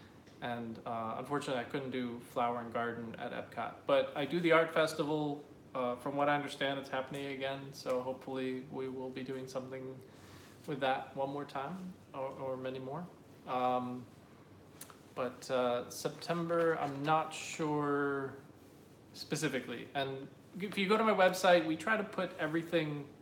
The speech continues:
that we know. Uh, and, you know, things are always, you, you're trying to move things around. And, uh, the other part of it isn't just what weekends I have available, what, what weekends I could feasibly create enough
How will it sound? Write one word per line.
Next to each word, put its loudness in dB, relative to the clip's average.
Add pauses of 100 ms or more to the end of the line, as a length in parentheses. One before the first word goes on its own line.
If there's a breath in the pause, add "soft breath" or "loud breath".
(160)
that 2
we 2
know. 2 (680)
Uh, 0
and, -2
you 0
know, 4
things 2
are 6
always, 4 (680 loud breath)
you, -4
you're -6
trying 8
to 4
move 2
things 0
around. 2
And, -4 (140)
uh, -2 (220)
the 4
other 8
part 8
of 0
it 2
isn't 0
just 0 (140)
what 2
weekends 0
I 4
have 2
available, 2
what, -2 (200)
what 0
weekends 2
I 4
could -4 (140)
feasibly 0
create 2
enough 0